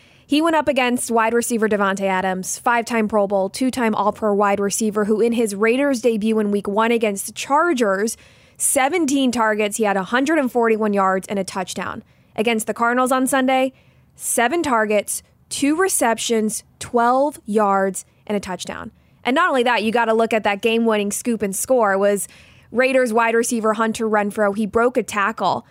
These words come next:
and it was linebacker Isaiah Simmons with that great tackle, forced the fumble.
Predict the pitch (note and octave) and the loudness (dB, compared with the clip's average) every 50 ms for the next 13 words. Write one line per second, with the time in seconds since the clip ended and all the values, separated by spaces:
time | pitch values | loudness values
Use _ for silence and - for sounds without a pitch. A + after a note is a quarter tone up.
0 | _ _ _ - - C4+ B3+ B3+ A#3 A3+ A3+ A3+ B3 D4 D#4 D4+ D#4 D#4 D#4 C#4+ | _ _ _ -2 0 2 2 2 2 0 0 0 0 0 2 2 0 0 0 0
1 | B3+ A#3+ A3+ A3 G3+ A#3 A#3+ A#3+ A3 A3 - - - C#4+ D#4 C#4+ G#3 A2+ - G#3 | 2 2 2 2 2 2 2 2 0 -2 -2 -2 0 0 0 0 0 -2 -4 -6
2 | G#3 - A#3+ A3+ A#3+ A#3+ A3 - A3 C4 - - - A#3 A3 A3 A#3 B3 B3+ C4 | -8 -8 -4 -2 -2 -2 0 0 -2 -2 -2 -4 -6 -4 -2 0 2 2 2 2
3 | B3 B3 - B3+ G#3 G3 G3+ - G#3+ G3 F#3+ G3 G3+ - - - - B3+ C#4+ D#4 | 0 -2 -2 -2 0 -2 0 0 0 2 2 0 -2 -4 -10 -6 -2 0 2 2
4 | E4 F#4 - - - C4+ - - A#3 A#3 - G3+ A3 A3 G#3+ G#3+ | 2 0 -2 -2 -2 -2 0 0 0 0 0 2 2 2 2 0